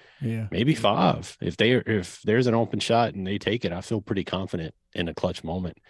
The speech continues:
Speaker 2: And B V P is kinda right on that edge, depending on how he's playing. But even him, you know, it took me a while to warm up to him 'cause I thought he struggled at times this year. But, you know, that Syracuse game,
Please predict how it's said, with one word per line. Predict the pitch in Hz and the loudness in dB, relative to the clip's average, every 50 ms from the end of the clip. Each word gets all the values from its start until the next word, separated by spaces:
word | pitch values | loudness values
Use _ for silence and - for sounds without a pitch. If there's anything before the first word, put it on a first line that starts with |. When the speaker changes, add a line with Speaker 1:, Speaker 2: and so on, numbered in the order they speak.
| - - - - - _ - | -20 -20 -20 -20 -20 _ -8
Speaker 2:
And | - 95 90 | -6 -4 0
B | 80 101 95 | 2 2 2
V | 82 90 80 | 2 2 2
P | - 95 87 | 2 2 2
is | 78 - | 2 0
kinda | - 87 80 82 78 | 0 -2 -2 -2 -2
right | 78 85 87 85 | 0 0 0 0
on | 85 85 82 82 | -2 -2 -4 -4
that | 80 78 76 92 98 _ _ - | -6 -6 -6 -8 -14 _ _ -6
edge, | 87 98 92 82 78 - | -2 0 0 0 -2 -4
depending | - - 98 92 90 | -6 -4 -4 -2 -2
on | 87 82 | -4 -4
how | 78 82 | -4 -6
he's | 80 - | -6 -8
playing. | - - 95 92 92 87 85 95 - - - - - _ - | -4 -4 -2 -2 -2 -2 -4 -8 -12 -16 -20 -20 -8 _ 2
But | 135 147 | 4 4
even | 190 196 180 - | 6 6 6 4
him, | 95 120 123 117 98 85 82 _ _ - _ _ _ _ _ _ _ _ _ - | 4 4 2 2 0 0 -4 _ _ -20 _ _ _ _ _ _ _ _ _ -6
you | - | -4
know, | 95 95 95 90 - _ _ _ _ _ - - - - - | -4 -2 -4 -6 -8 _ _ _ _ _ -20 -20 -18 -14 -10
it | 110 | -4
took | - 127 110 | -4 -2 0
me | - 110 | 2 4
a | 101 92 | 4 4
while | 95 95 95 98 | 4 4 4 2
to | 95 | 2
warm | 80 82 90 90 87 | 2 2 0 0 0
up | 90 92 87 - | -2 -4 -4 -4
to | - 90 | -6 -4
him | 85 85 87 | -4 -4 -6
'cause | 85 82 | -6 -6
I | 87 85 | -6 -4
thought | - 98 87 | -2 -2 0
he | 85 85 | 0 -2
struggled | - - - 95 98 95 92 80 | -2 0 0 0 2 2 0 -2
at | 78 73 | -4 -6
times | - - 80 80 80 78 | -8 -6 -6 -6 -8 -8
this | 78 - - - | -8 -8 -6 -6
year. | 87 80 80 | -6 -8 -8
But, | 76 76 78 - _ _ _ _ _ _ _ _ _ _ _ _ _ _ _ _ _ _ _ _ _ _ - - | -8 -8 -10 -12 _ _ _ _ _ _ _ _ _ _ _ _ _ _ _ _ _ _ _ _ _ _ -10 -2
you | - 104 | 0 0
know, | 92 | 2
that | 92 95 - | 2 2 2
Syracuse | - - 101 107 95 - - 85 78 | 2 2 2 2 2 2 0 -2 -2
game, | 78 82 82 87 85 80 | -2 -6 -6 -6 -6 -8